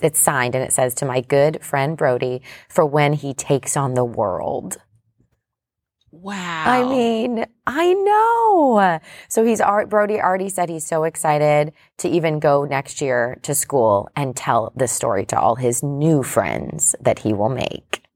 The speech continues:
Speaker 2: Oh, are you kidding? He's gonna be the most popular.
Speaker 1: I know.
Speaker 2: I hope
Speaker 1: But,
Speaker 2: he
Speaker 1: like, and
Speaker 2: wears
Speaker 1: that's,
Speaker 2: it to
Speaker 1: I love
Speaker 2: school
Speaker 1: that.
Speaker 2: every day. What if that's his, <laughs> what if it's his back to school
Speaker 1: <laughs>
Speaker 2: outfit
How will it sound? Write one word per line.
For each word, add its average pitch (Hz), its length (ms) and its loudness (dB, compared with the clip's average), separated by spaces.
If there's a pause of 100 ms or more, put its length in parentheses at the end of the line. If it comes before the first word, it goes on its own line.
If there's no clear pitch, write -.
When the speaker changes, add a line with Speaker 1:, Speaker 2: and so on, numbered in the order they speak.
(140)
Speaker 2:
Oh, 202 280 0
are 170 100 -2
you 220 220 -6
kidding? 214 380 -4
He's 269 200 -2
gonna 233 180 -8
be 233 140 -6
the 220 120 -8
most 208 320 -4
popular. 175 760 -4 (520)
Speaker 1:
I 269 220 -6
know. 320 680 2
Speaker 2:
I 135 520 -2
hope 330 160 0
Speaker 1:
But, 370 60 0
Speaker 2:
he 247 60 4
Speaker 1:
like, 262 100 4
and 262 80 -4
Speaker 2:
wears 247 300 2
Speaker 1:
that's, 240 220 -4
Speaker 2:
it 214 40 -4
to 196 60 -2
Speaker 1:
I - 20 0
love 160 100 2
Speaker 2:
school 214 100 -6
Speaker 1:
that. 208 220 0
Speaker 2:
every 202 260 -6
day. 185 260 -8
What 226 160 -6
if 254 60 -10
that's 294 200 -8
his, 370 200 -12 (220)
<laughs> - 220 -20
what 294 140 2
if - 100 -10
it's 427 120 -8
his 359 120 -10
back - 240 -2
to 240 80 -12
school 240 220 2
Speaker 1:
<laughs> - 20 2
Speaker 2:
outfit 214 600 0